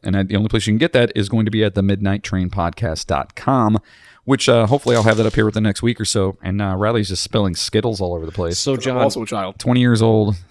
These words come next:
Speaker 2: John, if I was, like, a fan of the show,
Speaker 1: Correct.
Speaker 2: how would I get to this bonus again?
Speaker 1: Uh, again, you're
Speaker 2: Or
Speaker 1: going
Speaker 2: be part of it?
Speaker 1: So you're gonna go to the midnight train podcast dot com and you're going to sign up to be a subscriber. And it's super easy to do.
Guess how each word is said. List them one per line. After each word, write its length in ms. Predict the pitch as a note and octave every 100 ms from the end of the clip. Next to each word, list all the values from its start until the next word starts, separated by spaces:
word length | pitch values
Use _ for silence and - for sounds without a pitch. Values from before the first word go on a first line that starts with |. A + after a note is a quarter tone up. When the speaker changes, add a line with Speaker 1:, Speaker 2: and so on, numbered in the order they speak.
| -
Speaker 2:
John, 200 | - C3
if 120 | C3
I 100 | C#3+ D3+
was, 220 | C#3+ D3
like, 220 | G#2 -
a 160 | F#2+ F2
fan 500 | - A2+ F2 E2+ D#2+
of 160 | E2+ E2+
the 80 | E2+
show, 480 | G#2+ F#2 D2+ D#2 - -
Speaker 1:
Correct. 340 | D3 D3+ - -
Speaker 2:
how 280 | - B2
would 120 | D#3+ D3
I 80 | D3
get 140 | D#3+
to 60 | E3+
this 140 | E3
bonus 340 | - D#3+ D#3+ D3+
again? 260 | D3+ E3 D#3+ _ _ _ -
Speaker 1:
Uh, 120 | C3
again, 340 | B2+ B2 E3+ D#3+
you're 160 | B2 C#3
Speaker 2:
Or 80 | A2
Speaker 1:
going 120 | A#2+
Speaker 2:
be 40 |
part 220 | D3+ B2 C3+
of 80 |
it? 120 | D#3 - _
Speaker 1:
So 180 | - B2
you're 140 | A#2
gonna 140 | B2+ C3+
go 160 | D3
to 260 | C3+ C3+ A2+
the 200 | A2 B2
midnight 420 | B2 A#2+ A2+ G#2
train 260 | - G2+ F#2+
podcast 640 | - B2 A#2+ G2 F2+ F2+
dot 220 | F#2+ E2
com 260 | - F#2 F2
and 80 | G2
you're 80 |
going 160 | A#2 A2+
to 60 | G2+
sign 400 | - G#2+ B2 A#2
up 220 | G#2+ -
to 120 | -
be 160 | F2+ F2
a 80 | F2+
subscriber. 640 | A#2+ - - G#3 E3 B1+
And 80 | F#2
it's 140 | -
super 260 | - D#3 C3+
easy 180 | A#2+
to 80 | A2
do. 280 | G2+ G#2+